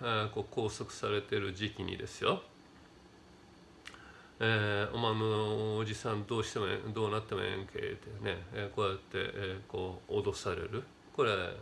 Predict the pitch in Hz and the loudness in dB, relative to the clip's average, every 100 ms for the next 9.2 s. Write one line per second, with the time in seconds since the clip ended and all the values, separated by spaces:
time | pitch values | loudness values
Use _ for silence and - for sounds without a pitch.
0 | - 107 120 - - - - 160 - - | -6 -2 0 -2 -6 -6 -6 -6 -6 -14
1 | - - - - 147 147 156 156 151 135 | -20 -20 -20 2 4 6 4 0 2 4
2 | 92 87 - - - - 117 117 113 110 | 4 2 -4 -12 -20 -6 0 4 6 4
3 | 107 113 117 110 98 95 101 95 95 98 | 2 2 2 2 -4 -2 -2 0 -2 -2
4 | - - 101 101 98 95 110 - 101 101 | 0 2 4 4 2 0 -4 -2 2 2
5 | 98 98 98 95 98 101 95 92 95 98 | 2 2 2 0 -2 -2 -2 -2 0 0
6 | 92 95 98 98 98 - 90 87 95 95 | 0 0 2 2 0 -2 -2 0 0 0
7 | 95 87 90 95 - 90 117 104 87 98 | -2 -2 -6 -6 -4 -2 2 0 0 -2
8 | 92 95 - 92 92 90 - 85 85 85 | -4 -4 -2 -2 -2 -4 -2 -2 -2 -6
9 | - 78 | -8 -8